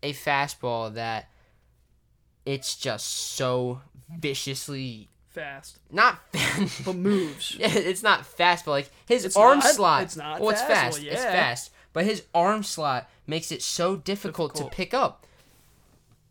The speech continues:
Speaker 1: It's, it's quite incredible what this guy's doing, man, and it, it makes you smile, and it makes you have to tune in. In his last fifteen games, he's got a two point two E R A.
Speaker 2: Yeah.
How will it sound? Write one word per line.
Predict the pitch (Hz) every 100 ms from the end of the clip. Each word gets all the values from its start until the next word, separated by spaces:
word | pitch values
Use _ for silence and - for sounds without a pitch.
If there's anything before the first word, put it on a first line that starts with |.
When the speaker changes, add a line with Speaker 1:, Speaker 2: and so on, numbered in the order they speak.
| _ _ _ 131
Speaker 1:
It's, | 131 - - -
it's | 123 -
quite | - 123 113
incredible | 110 - 113 107 110
what | -
this | 110
guy's | 120 104 104
doing, | 120 113
man, | 110 110
and | 113
it, | -
it | 120 123
makes | 120 123 117
you |
smile, | 117 - 120 123 113
and | 107
it |
makes | 123 123 -
you | 117
have | - 135 123 -
to | 117
tune | - 123 120
in. | 120 117 _ - - _ _ -
In | 160
his | 165 175
last | 202 233 -
fifteen | 220 208 - 202 185
games, | 170 156 131
he's | 143
got | 151 117
a |
two | - 185 190
point | 190 180 170
two | - 156 143
E | 131 123
R | 107 -
A. | 50 - _ _ _ _ _ -
Speaker 2:
Yeah. | 202 311